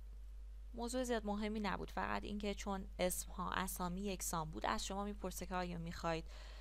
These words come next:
اه، روی همون فایل قبلی سیو کنید یا نه. اگر یس رو بزنید، روی همون فایل سیو می‌شه و اگر نو رو بزنید، کلاً خارج می‌شه از، اه، دستور.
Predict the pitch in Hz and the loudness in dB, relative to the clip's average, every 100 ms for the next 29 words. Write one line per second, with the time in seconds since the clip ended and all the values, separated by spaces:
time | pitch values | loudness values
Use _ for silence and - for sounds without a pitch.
0 | - - - 160 - - 208 262 208 180 | -10 -4 0 0 -2 -2 4 6 6 4
1 | 180 170 170 165 - - 185 170 170 165 | 4 2 0 -4 -6 4 6 8 6 2
2 | 170 160 - 208 - 269 269 - - 247 | 4 4 4 -2 4 6 6 2 -2 0
3 | 247 233 175 156 165 - 202 190 185 220 | -2 0 2 2 2 2 2 2 2 0
4 | 277 - 269 262 254 247 240 240 233 214 | 0 0 2 2 2 0 0 -2 -2 0
5 | 202 180 175 165 170 - 180 226 240 - | 0 2 0 -2 -4 0 2 2 0 2
6 | 233 226 220 220 226 220 220 - - - | 2 0 -2 -2 2 2 0 -4 -10 -10
7 | - - 175 165 170 151 156 190 254 254 | -8 0 2 4 4 2 2 2 4 4
8 | 240 233 226 226 - 175 165 160 170 185 | 4 4 2 -2 0 0 2 0 0 -2
9 | - - - - - - - 180 165 143 | -6 -10 -10 -10 -10 -10 4 8 8 6
10 | - 151 - - - - - - - - | 0 -4 -4 -4 -6 -8 -10 -10 -10 -10
11 | - - - - - - - - - - | -10 -10 -8 -8 -6 -8 -10 -10 -10 -10
12 | - - - - - 160 - - - | -10 -10 -10 -6 -2 0 0 -2 -8